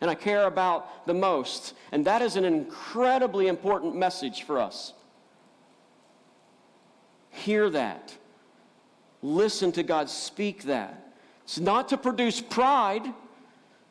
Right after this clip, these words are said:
It's to produce humility. And to know that the creator of all things, and take a minute, we're on this globe that's spinning at a really fast pace.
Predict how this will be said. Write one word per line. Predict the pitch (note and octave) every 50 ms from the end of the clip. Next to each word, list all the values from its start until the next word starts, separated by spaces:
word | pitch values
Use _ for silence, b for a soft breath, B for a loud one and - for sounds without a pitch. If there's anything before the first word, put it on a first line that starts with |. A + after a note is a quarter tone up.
| _ _ _ _ _ _ _ -
It's | - -
to | - -
produce | C#3 C#3 C3+ C#3 C3 - -
humility. | B2 A2+ B2+ C#3+ C3+ C3 A2 G#2 F#2+ E2 - - - - - - _ _ _ _ _ _ _ _ _ _ _ _ _ _ _ _ _ _ _ _ _ _ _ _ _ _
And | A#2 B2
to | B2
know | C3 C#3 C#3 C3+
that | B2+ A#2+ B2
the | A#2
creator | A#2 - B2 A#2+ B2+ C#3+ D3+ C3+ B2
of | A2 A2+
all | A#2+ C#3 E3 E3+
things, | - G3+ G#3 G3 D3+ A2+ G2+ G2 - - - -
and | A#2 A2+ A2 - - -
take | - F3 G#3+ A3 -
a | E3
minute, | C#3 C3 A#2+ A2+ G2 - - - - B B B B B B B B B _ -
we're | - C3+ D3+
on | E3 E3+
this | E3+ F3 - -
globe | B2 D3 C#3+ F3 F#3 F#3+ E3+ C#3 A2 -
that's | - B2 -
spinning | - - - - - - - - - F#3+ F#3+ F3+ D3+ B2+ A2+ G2+ F2+ - - - b b b b b b b b b b b _ _ _ _ _ _ _ _ _ _ _ _ _ _ _ _ _ _ _ _ _ _ _ _ -
at | -
a | B2
really | A#2 C3 D3+ F3 F#3 G3 A3 B3+ B3 A#3 G#3 F3+ D#3 C#3+
fast | C3 - - - - G#3+ G3 F#3+ F#3 E3 - - -
pace. | - G3 E3+ C3+ A2 - - - - -